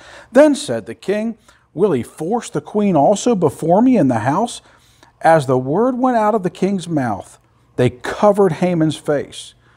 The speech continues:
And Harbona, one of the chamberlains, said before the king, "Behold also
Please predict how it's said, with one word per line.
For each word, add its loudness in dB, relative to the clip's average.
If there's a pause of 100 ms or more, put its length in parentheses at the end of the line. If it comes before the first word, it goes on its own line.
(680)
And 4
Harbona, 2 (380)
one 2
of 0
the 0
chamberlains, -2
said 0
before -2
the -2
king, 0
"Behold 2
also -2